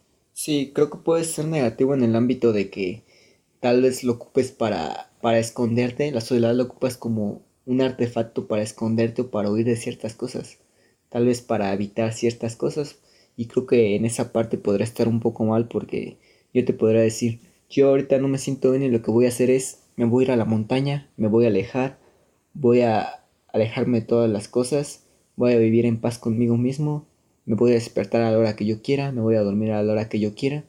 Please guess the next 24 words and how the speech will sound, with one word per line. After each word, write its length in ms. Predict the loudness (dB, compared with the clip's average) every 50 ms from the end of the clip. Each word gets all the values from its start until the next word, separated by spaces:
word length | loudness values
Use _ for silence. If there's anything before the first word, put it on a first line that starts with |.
| _ _ _ _ _ _ _ _
pero 160 | -6 -4 -2 0
también 240 | 0 0 0 0
se 100 | 0 2
vuelve 200 | 2 2 2 2
un 80 | -2 -2
círculo 380 | -2 -4 -4 -2 0 0 2 0
vicioso 420 | 0 -2 -4 -6 -6 -6 -8 -8
porque 320 | -6 -8 -6 -2 0 0 0
es 140 | 0 -2 -6
como, 480 | -6 -4 -2 -2 -2 -4 -6 -8 -14 _ _ 2
ya 100 | 2 2
ni 100 | 2 2
siquiera 360 | -2 -4 -4 -2 0 0 0
estás 580 | 0 -2 -4 -2 -2 -2 -4 -8 -12 -12 -16 _ _ _ -4
consciente 500 | -2 0 0 0 0 -2 -2 -2 0 2
de 100 | 2 2
lo 160 | 2 -2 -2
que 100 | -2 -2
haces, 220 | -2 -2 -6 -8 -6
simplemente 520 | -6 -6 -2 -2 0 0 0 0 0 -2
te 140 | 0 0 0
dejas 200 | 0 0 0 0
llevar 300 | 0 0 0 0 0 0
y, 180 | 0 -2 -4